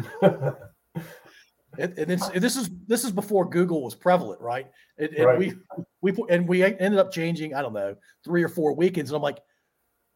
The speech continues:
Speaker 2: "That's maybe the best thing that's ever happened to me for the, my
Speaker 1: <laughs>
Speaker 2: future planning of training years." I'm like, "Yes, you don't have to be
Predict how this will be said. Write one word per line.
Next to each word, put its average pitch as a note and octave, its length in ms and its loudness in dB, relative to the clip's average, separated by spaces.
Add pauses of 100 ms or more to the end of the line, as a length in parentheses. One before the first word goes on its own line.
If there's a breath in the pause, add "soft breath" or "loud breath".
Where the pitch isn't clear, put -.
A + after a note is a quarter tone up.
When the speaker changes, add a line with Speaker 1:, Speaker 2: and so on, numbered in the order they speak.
(160)
Speaker 2:
"That's A#3+ 420 2
maybe E3 640 -2
the C3+ 120 -8
best C#3 360 -6
thing D#3 180 -2
that's C#3 160 -10
ever D3 200 -2
happened E3+ 400 0
to C#3 60 -6
me C#3 200 -4
for C#3 140 -8
the, C3+ 160 -4
my C#3+ 140 -2
Speaker 1:
<laughs> - 160 -8
Speaker 2:
future F3+ 480 -2 (240)
planning F3 460 6
of D#3 120 -2
training G#3+ 380 2
years." D3+ 340 -4
I'm F#3 60 -8
like, F3+ 260 2 (220 soft breath)
"Yes, B3+ 300 2
you G3+ 80 -2
don't A3+ 240 4
have G#3 200 2
to - 60 -2
be F3+ 260 -6